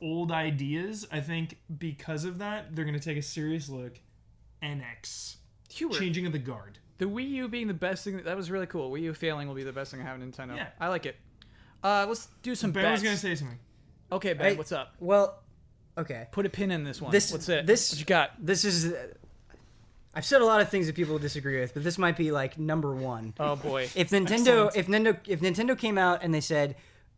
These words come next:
Speaker 3: "We have all of these new ideas that we're excited to share with you. We're not making another Mario game for the next console ever. Not if it's, if it's around for seven years, we're not making another Mario game."
Speaker 2: Yeah.
Speaker 3: I would, like, stand up and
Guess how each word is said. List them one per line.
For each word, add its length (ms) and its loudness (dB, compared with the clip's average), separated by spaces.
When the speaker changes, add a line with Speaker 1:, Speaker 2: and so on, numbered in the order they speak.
Speaker 3:
"We 180 6
have 240 6
all 240 6
of 60 0
these 120 2
new 160 4
ideas 280 4
that 80 -4
we're 100 -2
excited 380 0
to 60 -6
share 220 -4
with 140 -6
you. 240 0
We're 100 0
not 320 4
making 300 0
another 260 -2
Mario 300 -4
game 200 -6
for 100 -10
the 60 -6
next 200 -6
console 420 -6
ever. 400 -6
Not 200 -4
if 160 -6
it's, 180 -4
if 160 -14
it's 100 -8
around 220 -2
for 80 -10
seven 300 -2
years, 160 -4
we're 80 -4
not 120 -4
making 200 -6
another 180 -6
Mario 260 -4
game." 360 0
Speaker 2:
Yeah. 260 -2
Speaker 3:
I 160 8
would, 400 2
like, 460 2
stand 680 2
up 300 4
and 480 2